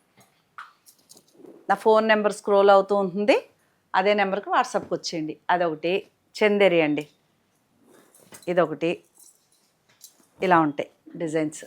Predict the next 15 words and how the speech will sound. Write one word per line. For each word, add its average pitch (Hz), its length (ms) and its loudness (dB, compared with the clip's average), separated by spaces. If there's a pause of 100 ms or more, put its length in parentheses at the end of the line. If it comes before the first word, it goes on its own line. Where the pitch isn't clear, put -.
(520)
బాగుంది 190 260 0
కదా 170 160 2 (840)
చీర, 160 260 -4 (2500)
చాలా 170 480 4
బాగుంటాయి. 139 340 -4 (220)
ఈ - 40 -12 (100)
చీరలో 220 360 2 (760)
మన్నికి 240 360 2
బాగుంటుందండి. 156 580 0 (600)
ఓకే, 208 180 -8 (720)
ఇది 196 180 -6
లెహరియా 175 400 0
జార్జెట్ 151 400 -4
అటు 135 160 -10
వెళ్ళింది. 135 380 -8